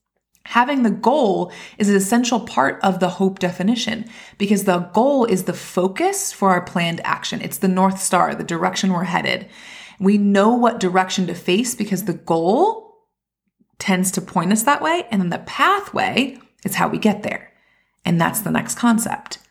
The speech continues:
the pathway. The research shows that hopeful people can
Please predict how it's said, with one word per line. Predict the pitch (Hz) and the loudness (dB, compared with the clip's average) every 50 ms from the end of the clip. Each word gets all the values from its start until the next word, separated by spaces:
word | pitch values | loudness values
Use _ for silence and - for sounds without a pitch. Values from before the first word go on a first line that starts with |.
| _ _ _ _ _ | _ _ _ _ _
the | - - | -12 -8
pathway. | - - 214 190 185 - - - - - - - _ _ _ _ _ _ _ _ _ - - - - - - _ - | -2 2 2 2 0 -2 -4 -6 -6 -6 -6 -18 _ _ _ _ _ _ _ _ _ -20 -20 -18 -18 -18 -10 _ 0
The | 190 180 | 0 2
research | 180 214 247 302 240 - 240 208 - - | 4 2 2 2 2 2 0 0 0 0
shows | - - - 190 180 165 156 160 196 254 262 - - - _ _ _ _ _ _ _ - | -2 0 2 2 2 2 0 -2 -2 -2 -2 -4 -8 -8 _ _ _ _ _ _ _ -8
that | 185 185 | -8 -8
hopeful | - - - - 247 311 240 - - 339 330 | -8 -6 0 0 0 0 -2 -4 -2 -2 -2
people | 330 - - - 170 - - 151 160 208 262 269 - - _ _ _ _ - | -2 -4 -8 -8 -8 -6 -4 -2 0 0 -2 -4 -8 -16 _ _ _ _ -4
can | - 196 175 - | -2 -2 -2 -2